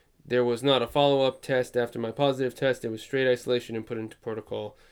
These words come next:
That's the part that kinda angered me." So I don't really know exactly what the plan with the N B A is. If he got one negative test, one positive, they should have probably tested him again just to make sure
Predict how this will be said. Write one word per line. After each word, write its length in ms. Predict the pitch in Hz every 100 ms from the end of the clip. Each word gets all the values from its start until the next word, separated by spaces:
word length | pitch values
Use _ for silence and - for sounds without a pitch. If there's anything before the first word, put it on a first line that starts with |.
| - _ -
That's 240 | 123 123
the 80 | -
part 380 | - 127 120 -
that 200 | - 110
kinda 280 | - 107 104
angered 400 | 110 110 98 -
me." 180 | 92 - _ _ _ _ - -
So 600 | - 113 107 110 101 - _ _ -
I 60 | 170
don't 160 | 190
really 220 | 180 170
know 520 | 156 156 151 143 139 135 _ _ _
exactly 720 | - 131 123 131 135 - 131 123
what 360 | 120 131 113 -
the 120 | 123
plan 680 | - - 139 135 127 127 123
with 140 | 120
the 100 | 117
N 120 | 120 117
B 160 | 135
A 220 | 151 156
is. 380 | 147 139 - - -
If 400 | 117 113 - -
he 140 | 127
got 240 | 120 123 123
one 200 | 165 170
negative 340 | 180 170 151
test, 260 | 175 147 -
one 160 | 143
positive, 520 | 143 156 151 151 151 143 _ _ _ -
they 100 | 139
should 180 | 139 160
have 140 | -
probably 280 | 160 147 143
tested 340 | 151 143 135
him 100 | 139
again 300 | 131 147 143
just 200 | 139 139
to 60 | 127
make 200 | 131 127
sure 440 | - 131 123 117